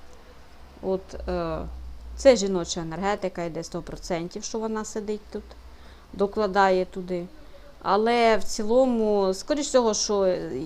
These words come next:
її знають як коригувальника, і даже, а, м, е, ну, відслідковується все. Тобто, даже знають, куди буде летіти,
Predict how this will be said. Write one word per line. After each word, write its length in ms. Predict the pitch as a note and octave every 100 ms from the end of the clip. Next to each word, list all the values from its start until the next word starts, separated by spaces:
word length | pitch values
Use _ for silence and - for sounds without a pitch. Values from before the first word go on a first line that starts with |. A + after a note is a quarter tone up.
| A#2 - - - - G#2+
її 300 | G3 A#3+ G#3+
знають 480 | F#3+ A#3+ C4 B3 A#3
як 160 | A3+
коригувальника, 880 | - A3 G#3+ G#3+ G#3+ G3+ G3 F#3+ G3
і 180 | F#3+ G#3+
даже, 520 | F#3+ G#3+ G3 G3+ F#3 - - - - - -
а, 540 | G3 G3+ G3 G3 F#3+ F#3
м, 460 | F#3 F3+ F3 E3
е, 680 | D#3+ - - - - - - - - - C4+
ну, 200 | F4+ G#4+
відслідковується 880 | D4 C#4+ D4+ C#4+ A#3+ F#3+ F#3 F3+ F#3+
все. 260 | F3 - E3 - -
Тобто, 720 | G3 - G#3 G3+ F#3 F3+ E3+ F3 - -
даже 260 | F#3 A#3 B3+
знають, 440 | A#3+ C4 A#3+ G3+
куди 300 | - A#3+ C4
буде 240 | A#3+ A#3 A#3
летіти, 680 | A3+ A3 A3+ G#3+ G3 G3